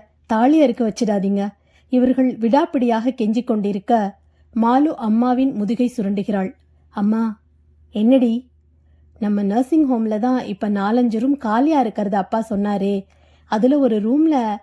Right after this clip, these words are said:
இந்த பேஷண்ட்டை போட்டு அப்பாவை சுருக்க ட்ரீட்மெண்ட் கொடுக்க சொல்லேம்மா. பாவம்மா." "நீ வாய் மூடிட்டு இரு,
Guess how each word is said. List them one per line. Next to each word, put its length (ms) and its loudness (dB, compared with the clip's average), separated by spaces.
இந்த 280 -2
பேஷண்ட்டை 440 0
போட்டு 560 -4
அப்பாவை 440 -2
சுருக்க 580 -4
ட்ரீட்மெண்ட் 340 0
கொடுக்க 280 -2
சொல்லேம்மா. 580 -2
பாவம்மா." 680 0
"நீ 120 -2
வாய் 300 2
மூடிட்டு 240 -4
இரு, 260 -4